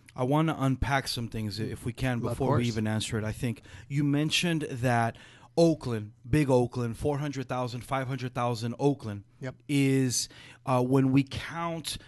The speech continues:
Speaker 1: people and we box them into ethnicities or racial markers, is diverse.
Speaker 2: Hmm.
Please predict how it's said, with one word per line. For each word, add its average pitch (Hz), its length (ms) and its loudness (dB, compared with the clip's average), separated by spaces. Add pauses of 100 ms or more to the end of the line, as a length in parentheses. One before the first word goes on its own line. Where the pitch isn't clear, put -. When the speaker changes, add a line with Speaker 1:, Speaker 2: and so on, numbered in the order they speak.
(120)
Speaker 1:
people 147 640 4
and 127 260 0
we 123 160 0
box 147 380 2
them 143 160 2
into 139 220 0
ethnicities 143 720 0
or 117 120 0
racial 143 340 2
markers, 139 560 2 (260)
is 139 360 4
diverse. 117 680 -4 (240)
Speaker 2:
Hmm. 123 120 -12